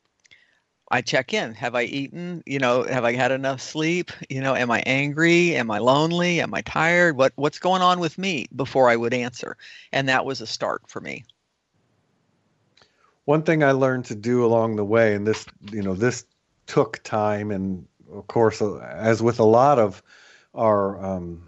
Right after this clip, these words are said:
Speaker 2: recovery, it's, it's still unfolding. You know, the story is still unfolding. But learning to check my motives, you know, in,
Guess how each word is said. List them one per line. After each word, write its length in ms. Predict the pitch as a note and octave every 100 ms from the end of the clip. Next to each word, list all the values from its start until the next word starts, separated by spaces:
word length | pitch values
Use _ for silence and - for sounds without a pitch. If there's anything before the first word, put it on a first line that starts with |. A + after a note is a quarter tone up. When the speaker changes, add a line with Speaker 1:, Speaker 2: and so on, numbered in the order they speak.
| _ _ _ -
Speaker 2:
recovery, 640 | A#2+ B2 C#3 B2+ A2 G#2+ G2+
it's, 400 | F#2+ - - _
it's 180 | G#2 -
still 400 | - B2 A#2 G#2+
unfolding. 640 | A2+ G2 - A2 F2 C#2+
You 60 | D#2+
know, 160 | F2+ F2
the 80 |
story 440 | F2 - A#2 G#2+ F#2+
is 80 | F2+
still 320 | - G2 F#2
unfolding. 680 | F2+ F2 G2+ F#2+ E2+ D#2 D#2 - - - - _
But 260 | D3+ D3 D#3+
learning 480 | D#3 D#3+ F#3+ F#3 F3
to 160 | C#3+
check 340 | - - D3+ B2+
my 180 | B2
motives, 760 | A2+ B2+ D3+ C3 G2+ G2 - _ _ -
you 140 | A#2
know, 240 | G#2+ G2
in, 120 | G2+